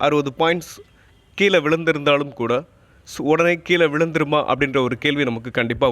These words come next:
வரும். So, கீழே விழுகிறதுக்கான சான்ஸ் இருக்கா இல்லையான்னு கேட்டா கிடையாது. So, Nifty-யை பொறுத்த வரைக்கும் அப் ட்ரெண்டு இனிமே தான் ஸ்டார்ட் ஆக போகுது. So, இது என்ன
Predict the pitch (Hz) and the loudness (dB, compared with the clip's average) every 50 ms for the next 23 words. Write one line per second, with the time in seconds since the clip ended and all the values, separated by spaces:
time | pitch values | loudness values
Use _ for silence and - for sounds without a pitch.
0 | 107 101 - 101 - _ _ _ _ _ _ _ _ _ - 156 - - 214 220 | 2 0 -2 -4 -12 _ _ _ _ _ _ _ _ _ -10 -8 -4 0 0 2
1 | 220 196 170 160 175 170 175 175 160 156 160 151 139 123 - 143 147 147 - 143 | 4 4 2 2 2 2 2 2 0 0 -2 -2 -2 0 0 -2 -2 0 -4 -6
2 | 127 113 143 135 131 131 127 127 117 120 113 95 131 151 170 - - _ - 107 | -4 0 0 2 2 2 0 0 -2 -4 -2 -2 -2 -4 -4 -8 -20 _ -4 0
3 | 98 95 90 85 - - - _ _ _ _ _ _ _ _ - - - - - | 2 2 2 0 0 -6 -20 _ _ _ _ _ _ _ _ -20 -20 -16 -4 -2
4 | 151 160 165 - - 247 220 170 175 160 139 160 147 135 139 139 147 160 175 170 | 0 0 0 0 2 0 0 0 0 -4 0 2 2 2 2 0 0 -6 -6 -6
5 | - - - 120 117 - - - 160 147 139 139 160 196 - _ _ - - - | -14 -4 -4 -2 0 0 0 0 0 0 0 -2 -2 -4 -4 _ _ -20 -20 -12
6 | - - 135 143 151 147 147 135 - 156 160 - - 123 120 - 123 117 107 90 | -4 -2 0 2 2 2 2 2 2 0 0 2 0 0 2 2 0 0 0 0
7 | 98 101 78 - - _ _ _ _ - - - - - - - - - - - | -4 -6 -6 -6 -12 _ _ _ _ -20 -20 -20 -20 -20 -20 -20 -20 -20 -20 -8
8 | - 151 147 135 139 127 - - 135 151 190 | 0 0 2 2 2 0 2 2 0 2 2